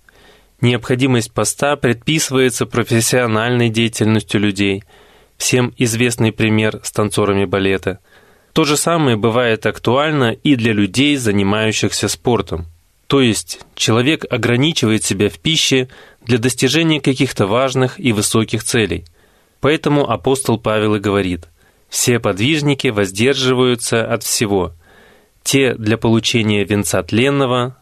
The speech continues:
а мы нетленного». Наша цель поста — достижение общения с Богом.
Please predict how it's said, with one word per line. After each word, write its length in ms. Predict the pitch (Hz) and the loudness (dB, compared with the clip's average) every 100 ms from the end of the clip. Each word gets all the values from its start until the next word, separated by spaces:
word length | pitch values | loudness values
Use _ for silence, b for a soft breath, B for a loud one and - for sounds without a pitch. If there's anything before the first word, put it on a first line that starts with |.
| - | -6
а 120 | 95 | -2
мы 340 | 101 139 151 - | 2 2 0 -2
нетленного». 720 | 123 113 104 98 90 85 80 - _ _ _ B B B B B B | -4 0 0 0 0 -2 -4 -8 _ _ _ B B B B B B
Наша 400 | 107 117 139 147 | -2 0 0 -2
цель 240 | - 151 | -2 -2
поста — 560 | 131 131 - 127 120 123 _ - | -2 -4 -2 -2 -2 -4 _ -4
достижение 800 | 110 - 104 92 123 147 139 | -4 -2 -2 0 0 2 0
общения 640 | 135 117 - - 107 104 104 | 0 -4 -4 -2 0 2 0
с 80 | 92 | 0
Богом. 440 | 92 92 85 82 | -2 0 -2 -4